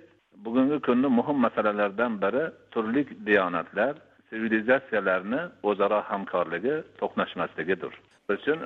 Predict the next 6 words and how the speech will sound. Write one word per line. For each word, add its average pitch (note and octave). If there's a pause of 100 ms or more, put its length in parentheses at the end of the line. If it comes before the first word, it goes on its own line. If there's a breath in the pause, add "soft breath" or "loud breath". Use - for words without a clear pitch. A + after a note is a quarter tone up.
o'sha, A2+ (520 loud breath)
e, F#2 (160)
Daniyani A2 (160)
o'zida, G2+ (260)
e, G2 (340)
oddiy B2